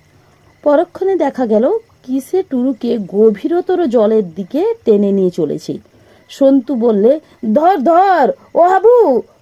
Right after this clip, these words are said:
দেখিস কি হাঁ করে, ধর।" দুজনে মিলে টুরুর হাত ধরে টেনে বুক জলে নিয়ে এসে দাঁড় করালো। টুরু হাঁপাতে হাঁপাতে বললে, "পা জড়িয়ে গিয়েছিল কাছিটাতে। মাছটা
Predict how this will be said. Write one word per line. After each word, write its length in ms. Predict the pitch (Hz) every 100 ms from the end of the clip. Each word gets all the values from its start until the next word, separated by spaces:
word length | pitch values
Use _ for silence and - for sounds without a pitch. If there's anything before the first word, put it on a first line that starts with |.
| -
দেখিস 520 | 226 339 339 427 -
কি 200 | - 277
হাঁ 220 | 233 247
করে, 300 | 254 262 233
ধর।" 460 | 185 262 415 440 - - _ _ _ _ _ _ _ _ _ _ 190
দুজনে 600 | 170 190 175 185 190 185
মিলে 300 | 185 233 370
টুরুর 380 | - 202 190 185
হাত 260 | 180 185 175 160 -
ধরে 280 | 190 269 453 _ _ _ _ _
টেনে 280 | - 196 190
বুক 340 | 175 175 196 175
জলে 320 | 170 160 175
নিয়ে 180 | 170 170
এসে 200 | 170 403
দাঁড় 260 | 202 139
করালো। 420 | 147 151 156 156 156 _ _ _ _ _
টুরু 320 | - 185 170 175
হাঁপাতে 460 | 175 - 170 170
হাঁপাতে 320 | 175 175 170
বললে, 340 | 175 196 214 262 _ _ _ _ _ _ - - - - - -
"পা 240 | 247 247
জড়িয়ে 340 | 240 302 330
গিয়েছিল 420 | 311 311 302 294 240
কাছিটাতে। 680 | 165 185 240 202 175 165 - - -
মাছটা 360 | 254 302 -